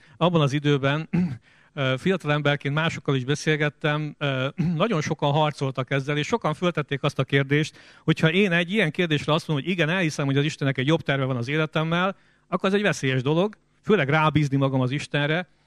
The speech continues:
mert mi van akkor, ha az Isten olyan feleséget akar adni nekem, akit én nem szeretnék? Mi van, ha az Isten egy olyan munkát, munkát akar rám bízni, am-, akit, amit én nem szeretnék?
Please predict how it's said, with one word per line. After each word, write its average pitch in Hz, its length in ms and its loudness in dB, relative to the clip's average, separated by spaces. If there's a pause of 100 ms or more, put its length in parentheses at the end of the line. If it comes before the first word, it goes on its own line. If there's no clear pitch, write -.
(480)
mert 143 120 0
mi 233 120 2
van 175 140 0
akkor, 165 340 0
ha 147 120 4
az 143 100 0
Isten 165 240 -2
olyan 151 200 0
feleséget 143 500 0
akar 143 220 -6
adni 139 160 -4
nekem, 131 280 -6
akit 127 240 -8
én 113 80 -16
nem 147 120 -8
szeretnék? 151 440 -4
Mi 175 100 -6
van, 180 140 -2
ha 143 140 -2
az 143 120 -4
Isten 151 280 -4
egy 147 100 0
olyan 160 180 -2
munkát, 147 400 -6
munkát 160 340 -6
akar 139 220 -2
rám 143 180 0
bízni, 135 220 -2
am-, 131 140 -2
akit, 139 340 -4
amit 139 260 -4
én 123 80 -4
nem 135 140 -2
szeretnék? 156 560 -2